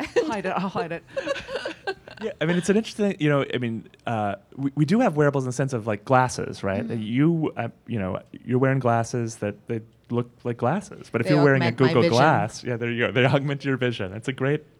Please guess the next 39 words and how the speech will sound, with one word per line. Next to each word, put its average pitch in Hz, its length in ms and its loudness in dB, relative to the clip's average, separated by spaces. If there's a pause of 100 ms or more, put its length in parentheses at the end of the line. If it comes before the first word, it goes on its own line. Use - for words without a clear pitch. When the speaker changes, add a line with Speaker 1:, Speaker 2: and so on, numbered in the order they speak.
Speaker 2:
technology. 98 640 -6 (580)
Uh, 120 260 0
but, 165 120 0
you 196 80 0
know, 160 100 4
it's 135 100 0
sort 131 140 0
of, 117 220 -4 (180)
you - 320 -10
see 165 160 -4
a 156 80 2
lot 127 160 2
of 117 80 -6
these 110 160 -6
more 110 560 -2
engineering-led 113 800 -6
things 92 340 -10
where 104 80 -8
if 98 80 -12
you're 104 100 -6
wearing 107 240 -4
Google 101 300 -6
Glass, 92 340 -6
you're 107 120 -6
wearing 101 180 -4
a 95 60 -10
piece 98 180 -10
of 90 80 -8
technology, 92 560 -8
one 104 160 -6
of 95 80 -4
those 92 80 -12
Bluetooth 95 460 -10
earpieces. 92 720 -12
It's 101 100 -14
a, 107 60 -6
Speaker 1:
Right. - 200 -8
Speaker 2:
there's 107 220 -8
no, 110 460 -6